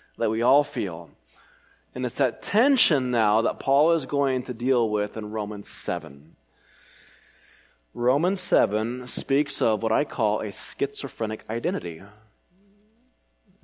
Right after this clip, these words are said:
And Christians are kinda schizophrenic.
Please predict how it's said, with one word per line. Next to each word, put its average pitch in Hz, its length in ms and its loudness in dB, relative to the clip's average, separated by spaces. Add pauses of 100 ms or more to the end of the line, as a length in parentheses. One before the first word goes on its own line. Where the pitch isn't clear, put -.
(100)
And 104 140 -18
Christians 151 420 -4
are 117 160 0
kinda 127 420 -10 (320)
schizophrenic. - 800 -12